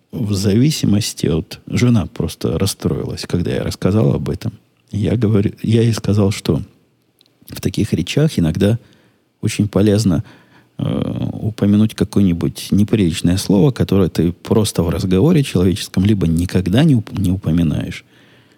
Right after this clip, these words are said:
либо это нечто такое, что тебя вообще не ожидают. И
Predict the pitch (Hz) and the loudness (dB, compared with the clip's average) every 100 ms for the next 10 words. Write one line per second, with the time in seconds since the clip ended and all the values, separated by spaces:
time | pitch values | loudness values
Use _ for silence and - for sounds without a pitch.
0 | _ 101 117 139 90 101 95 92 101 107 | _ 0 2 4 2 2 0 2 2 0
1 | - - - 123 113 - - 95 92 95 | -2 -2 0 0 0 -2 -2 0 2 0
2 | - - 76 85 98 64 - - - _ | -2 -2 -2 -2 -4 -4 -8 -12 -20 _
3 | _ _ _ _ _ _ _ _ _ _ | _ _ _ _ _ _ _ _ _ _
4 | _ - 107 107 120 | _ -18 -8 -2 -2